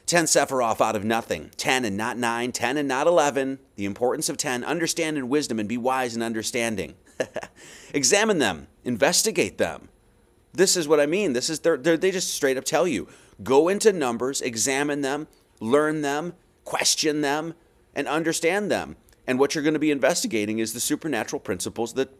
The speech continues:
that God uses to create this world. Think clearly and form. Place the word above its creator and reinstate a creator upon his foundation, and they are the ten extending beyond limit. So when you look out at your, uh, let me, let me finish reading this.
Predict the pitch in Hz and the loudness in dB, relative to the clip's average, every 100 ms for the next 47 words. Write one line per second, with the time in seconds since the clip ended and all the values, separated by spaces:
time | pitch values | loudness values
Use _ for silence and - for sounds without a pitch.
0 | - - 143 - 139 135 131 127 131 - | -16 -6 -4 -2 -2 0 -2 -4 -6 -4
1 | 147 143 147 - 165 175 - - - - | -2 0 -2 0 0 0 -4 -10 -20 -4
2 | 185 190 - 156 185 175 135 101 95 143 | 0 0 0 2 4 4 2 -2 -4 -2
3 | 143 131 85 - _ - - - _ _ | 0 0 -2 -8 _ -20 -20 -20 _ _
4 | - 180 185 185 131 170 170 156 160 160 | 4 4 6 4 4 4 4 6 4 2
5 | - 160 165 160 127 156 156 - 165 147 | -2 -2 0 2 0 0 -2 0 -2 -2
6 | 165 151 147 165 147 151 151 151 147 143 | 0 0 0 -2 -2 0 0 0 0 0
7 | 151 127 101 123 147 113 107 - 160 120 | 0 -2 -2 0 0 0 -2 0 0 0
8 | 87 - _ - - - 143 135 139 135 | -4 -12 _ -8 -2 2 2 2 -4 -4
9 | 123 123 135 135 135 92 - - - - | -2 -2 0 0 0 -2 -8 -14 -20 -20
10 | - - 139 139 196 226 220 170 170 147 | -6 2 2 2 2 2 2 2 2 0
11 | 139 123 - 107 95 117 131 117 135 120 | 0 0 2 2 2 0 -2 -2 -2 -2
12 | - 107 - 92 69 - | -2 -4 -2 -6 -8 -12